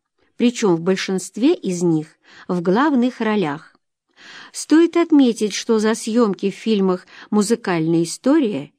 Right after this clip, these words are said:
и «Фронтовые подруги» Фёдорова была удостоена сталинских премий. Тысяча девятьсот сорок первый год, тысяча девятьсот сорок второй. Неплохой старт для молодой исполнительницы,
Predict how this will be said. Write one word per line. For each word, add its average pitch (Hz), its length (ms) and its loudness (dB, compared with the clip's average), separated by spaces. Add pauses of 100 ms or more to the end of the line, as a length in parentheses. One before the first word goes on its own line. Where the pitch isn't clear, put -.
и 190 80 -4
«Фронтовые 185 640 -2
подруги» 170 600 -6 (420)
Фёдорова 262 520 0
была 202 340 -4
удостоена 202 720 -2
сталинских 185 720 -6
премий. 156 520 -2 (600)
Тысяча 196 320 -4
девятьсот 165 460 -6
сорок 143 320 -12
первый 254 420 0
год, 262 360 0 (320)
тысяча 233 280 -4
девятьсот 185 460 -4
сорок 190 280 -6
второй. 156 520 -6 (640)
Неплохой 277 580 2
старт - 520 -8
для 185 200 -2
молодой 190 380 0
исполнительницы, 170 960 -4